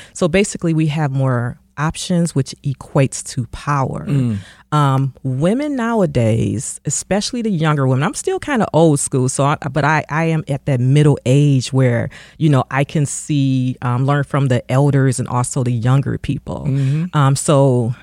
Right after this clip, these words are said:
Speaker 1: what happens is that women are dating very similar to what men have dated, like, for decades.
Speaker 2: Mm.
Speaker 1: They have, um, they're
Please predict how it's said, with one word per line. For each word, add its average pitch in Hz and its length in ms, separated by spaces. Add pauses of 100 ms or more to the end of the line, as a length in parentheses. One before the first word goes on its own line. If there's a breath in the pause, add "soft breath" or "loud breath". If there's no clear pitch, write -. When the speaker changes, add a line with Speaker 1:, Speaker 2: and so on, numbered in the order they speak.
(100)
Speaker 1:
what 156 160
happens 170 760
is 143 300
that 131 260
women 170 540
are 139 180
dating 139 800 (320 soft breath)
very 151 420
similar 143 460
to - 220
what 131 400 (120)
men 139 480
have 123 260
dated, 117 300
like, 107 280 (180)
for 107 480 (220)
decades. - 640
Speaker 2:
Mm. 131 240 (180 loud breath)
Speaker 1:
They 156 140
have, 147 240 (100)
um, 131 400
they're 139 380